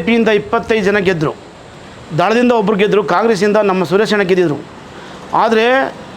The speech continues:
ಬಿ ಜೆ ಪಿಯ ಮುಂದೆ ಒಬ್ಬ ಈ ಬಿ ಜೆ ಪಿಯಲ್ಲಿ ಇಪ್ಪತ್ತೈದು ಜನ ಗೆದ್ದಿದ್ರಲ್ಲ, ಒಬ್ಬರು ಕೂಡ ಕರ್ನಾಟಕದ ಪರವಾಗಲಿ ಕನ್ನಡಿಗರ ಪರವಾಗಿ ಧ್ವನಿಯನ್ನೇ ಮಾಡಲಿಲ್ಲ. ಅವ್ರಿಗೆ ನಮ್ಮ ಬಾಲಣ್ಣ ಹೇಳ್ತರು, "ಅವ್ರು ಗಂಡಸರು ಆಗಿದ್ದರೆ ಮಾಡೋರು"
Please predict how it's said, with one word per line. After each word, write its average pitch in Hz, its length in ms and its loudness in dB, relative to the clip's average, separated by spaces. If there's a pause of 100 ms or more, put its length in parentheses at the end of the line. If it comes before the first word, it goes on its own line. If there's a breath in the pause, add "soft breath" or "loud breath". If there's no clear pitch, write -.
(340)
ಬಿ 240 180 4
ಜೆ 254 140 4 (140)
ಪಿಯ 254 160 4
ಮುಂದೆ 202 400 2 (760)
ಒಬ್ಬ 214 320 2
ಈ 240 120 4
ಬಿ 196 380 0
ಜೆ 262 120 4 (160)
ಪಿಯಲ್ಲಿ 254 320 4
ಇಪ್ಪತ್ತೈದು 254 400 0
ಜನ 233 140 2
ಗೆದ್ದಿದ್ರಲ್ಲ, 233 400 4
ಒಬ್ಬರು 240 200 0
ಕೂಡ 233 200 2 (140)
ಕರ್ನಾಟಕದ 214 440 0
ಪರವಾಗಲಿ 208 640 2
ಕನ್ನಡಿಗರ 233 420 2
ಪರವಾಗಿ 196 380 2 (640 loud breath)
ಧ್ವನಿಯನ್ನೇ 302 400 4 (100)
ಮಾಡಲಿಲ್ಲ. 254 280 4
ಅವ್ರಿಗೆ 170 240 0 (640)
ನಮ್ಮ 226 180 2
ಬಾಲಣ್ಣ 262 340 4
ಹೇಳ್ತರು, 233 360 2
"ಅವ್ರು 196 120 2
ಗಂಡಸರು 240 440 2 (720)
ಆಗಿದ್ದರೆ 220 300 2
ಮಾಡೋರು" 208 500 4